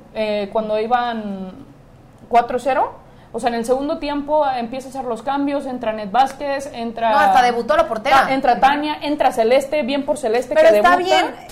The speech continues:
Speaker 2: hay, hay, hay partidos y entrenadores que están viendo que van cinco seis cero y no debutan a gente.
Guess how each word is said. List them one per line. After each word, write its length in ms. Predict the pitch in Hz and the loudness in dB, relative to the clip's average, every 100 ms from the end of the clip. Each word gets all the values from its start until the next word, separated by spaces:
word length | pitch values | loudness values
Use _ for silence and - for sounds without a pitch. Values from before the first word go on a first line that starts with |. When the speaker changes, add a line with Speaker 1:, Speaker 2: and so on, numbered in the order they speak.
| - | -4
Speaker 2:
hay, 160 | 294 320 - | 0 2 4
hay, 140 | 349 440 427 427 - | 2 4 0 0 -2
hay 220 | - 339 370 | -2 -2 0
partidos 640 | 403 403 370 320 269 - - - - - | -2 -2 -4 -4 -6 -10 -20 -20 -20 -18
y 220 | 247 247 | -12 -8
entrenadores 580 | 247 254 254 254 277 320 | -6 -4 2 2 2 -4
que 80 | - | -10
están 240 | 262 320 | -10 -6
viendo 300 | 330 349 359 | -6 -6 -8
que 80 | 349 | -6
van 180 | 302 311 - | -8 -8 -14
cinco 380 | - 349 349 349 | -14 -10 -8 -10
seis 220 | 339 330 | -8 -8
cero 260 | 349 359 622 - - - - | -6 -6 -6 -16 -20 -20 -10
y 60 | |
no 160 | 262 277 | -8 -6
debutan 420 | 320 320 349 330 | -6 -6 -8 -10
a 60 | 277 | -10
gente. 320 | 311 320 | -12 -12